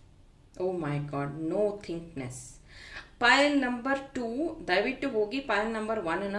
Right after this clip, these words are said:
ನೀವು ನೋಡ್ಲೇಬೇಕು. ಯಾಕಂದ್ರೆ ಅದರಲ್ಲಿ ಈ ವಿಷಯನ ನಾನು ಡಿಸ್ಕಸ್ ಮಾಡಿದ್ದೀನಿ.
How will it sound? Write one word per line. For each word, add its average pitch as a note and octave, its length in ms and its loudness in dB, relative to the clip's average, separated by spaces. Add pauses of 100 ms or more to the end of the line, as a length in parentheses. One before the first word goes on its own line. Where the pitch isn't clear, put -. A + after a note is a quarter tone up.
(120)
ನೀವು F#3+ 260 -2
ನೋಡ್ಲೇಬೇಕು. F3 1160 -2 (240)
ಯಾಕಂದ್ರೆ F3+ 400 0
ಅದರಲ್ಲಿ F3+ 280 0
ಈ F#3+ 240 -6
ವಿಷಯನ F#3 280 -8
ನಾನು E3+ 200 -4
ಡಿಸ್ಕಸ್ D3+ 420 -6
ಮಾಡಿದ್ದೀನಿ. D#3 520 -6